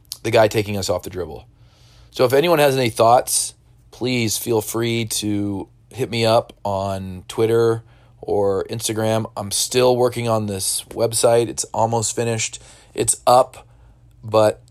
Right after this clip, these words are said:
it's not how I want it yet. And I'm literally, like, paying rent on it every month, which is awful, but that's life. And hopefully we can be more interactive once this website is up and ready.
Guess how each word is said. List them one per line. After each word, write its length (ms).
it's 240
not 240
how 140
I 80
want 260
it 140
yet. 440
And 100
I'm 160
literally, 320
like, 260
paying 260
rent 240
on 140
it 80
every 200
month, 320
which 200
is 260
awful, 380
but 120
that's 200
life. 400
And 640
hopefully 320
we 120
can 140
be 120
more 240
interactive 800
once 640
this 220
website 600
is 180
up 220
and 100
ready. 260